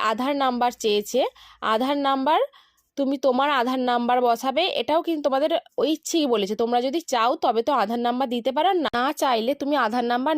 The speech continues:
নাও দিতে পারো। এবারে বলেছে মোবাইল নাম্বার, এখানে তোমার মোবাইল নাম্বারটা দিয়ে দেবে। পিতা অভিভাবকের নাম,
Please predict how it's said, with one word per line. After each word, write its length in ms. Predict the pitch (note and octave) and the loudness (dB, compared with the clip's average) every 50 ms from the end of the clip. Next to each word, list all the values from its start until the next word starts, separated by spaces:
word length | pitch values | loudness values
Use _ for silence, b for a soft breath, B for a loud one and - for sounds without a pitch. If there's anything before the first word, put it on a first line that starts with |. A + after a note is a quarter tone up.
| C#4 B3 | 0 2
নাও 180 | A#3 A#3 B3 B3 | 2 2 2 0
দিতে 240 | G#3+ G3+ F3 - G3+ | -2 -4 -8 -8 -8
পারো। 240 | F#3 - F3 F3 - - - _ b b b b b b b b b b | -4 -4 -4 -4 -6 -10 -14 _ b b b b b b b b b b
এবারে 280 | - A#3 B3+ C4 C#4 D#4 | -4 0 0 2 2 2
বলেছে 320 | C#4 C#4+ C4+ C4+ C4 - D4+ C#4+ | 2 2 0 0 0 -2 -2 0
মোবাইল 420 | B3 G#3+ G3 G3 G#3 G#3 G#3+ A3 A3+ | 0 0 2 2 2 2 2 2 0
নাম্বার, 300 | A#3 A#3 A#3 B3 C4+ D4 | 0 0 0 0 0 0
এখানে 280 | C#4+ B3 - C4 C#4 C#4 C4+ | 0 0 0 -2 -4 -4 -2
তোমার 260 | - A#3+ A#3 A#3 A#3+ A#3+ | -2 -2 -2 0 -2 -2
মোবাইল 360 | A3 F#3+ F3+ G3 G3 G3+ G3+ | -2 -2 0 0 -2 -2 -2
নাম্বারটা 420 | G#3 G#3 A3 A3 A3 A3 A3 - B3+ | -2 -4 -2 -2 -4 -4 -2 -4 -4
দিয়ে 200 | A3+ A#3+ B3 C4 | -4 -2 -2 0
দেবে। 260 | B3 A#3+ C4 A#3+ D4 F#4+ C#5+ - b b b b b b b b b _ | 2 2 0 2 0 -2 -2 -4 b b b b b b b b b _
পিতা 340 | C4+ C4 C4+ B3+ - - D4+ D#4+ E4+ - | -4 -4 -4 -4 -2 0 0 2 2 2
অভিভাবকের 680 | - A3+ A3+ B3 C4 C#4 C4 A#3+ C4 C4 - D4+ B3 A3 | 0 0 0 0 0 0 0 0 -2 -2 -2 -2 -2 -2
নাম, 200 | F#3+ F3 - | -4 -4 -6